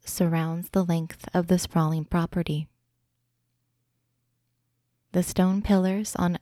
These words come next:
either side of the gate are crowned with black stone ravens, contrasting the white masonry that anchor the gate. Intricate, ornamental ironwork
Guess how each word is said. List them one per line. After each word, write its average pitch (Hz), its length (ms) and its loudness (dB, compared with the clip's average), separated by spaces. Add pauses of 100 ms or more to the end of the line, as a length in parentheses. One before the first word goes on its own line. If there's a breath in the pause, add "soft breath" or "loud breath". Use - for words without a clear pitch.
either 170 340 0
side 175 300 -2
of 180 100 -10
the 202 100 -4
gate - 460 -6 (560)
are 175 100 0
crowned 170 520 -2
with - 200 -6
black 160 300 -2
stone 185 340 0
ravens, 170 640 -6 (640)
contrasting 180 720 0
the 196 80 0
white 180 300 -4
masonry 156 680 -2 (100)
that 175 180 -2
anchor 160 300 -4
the 170 120 -4
gate. - 440 -8 (2250)
Intricate, - 840 -2 (300)
ornamental 190 580 4
ironwork 180 720 -2